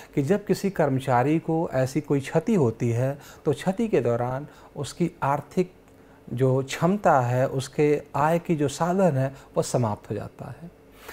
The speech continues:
ऐसी स्थिति में वह कर्मचारी आर्थिक असुरक्षा के दौर से गुजरता है और अगर कोई कर्मचारी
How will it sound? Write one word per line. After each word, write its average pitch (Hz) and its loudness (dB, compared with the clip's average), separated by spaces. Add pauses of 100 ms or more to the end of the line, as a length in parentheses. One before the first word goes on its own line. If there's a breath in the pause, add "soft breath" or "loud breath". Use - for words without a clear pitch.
(140)
ऐसी 226 6
स्थिति - 2
में 180 4
वह 156 2
कर्मचारी 131 0 (440 loud breath)
आर्थिक 143 0 (140)
असुरक्षा 160 0
के 180 -2
दौर 120 2
से - -4
गुजरता 101 -6
है - -16 (540 loud breath)
और 143 8
अगर 170 4 (240 loud breath)
कोई 151 8
कर्मचारी 156 4